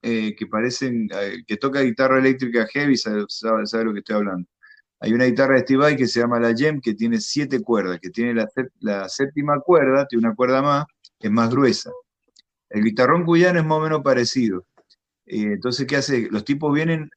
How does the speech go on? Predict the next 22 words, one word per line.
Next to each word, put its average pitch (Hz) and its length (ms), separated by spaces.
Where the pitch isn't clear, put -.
iban 131 260
allá 123 260
a 143 100
Hoffman 147 440
y 110 140
en 107 280
Buenos 139 320
Aires 175 320
les 131 100
hacían 120 320
unas 143 220
cuerdas 156 280
especiales 127 600
para 104 160
guitarra 127 560
criolla 113 580
o 95 320
guitarras 110 500
de 98 100
cuerda 113 240
de 117 80
nylon, 131 440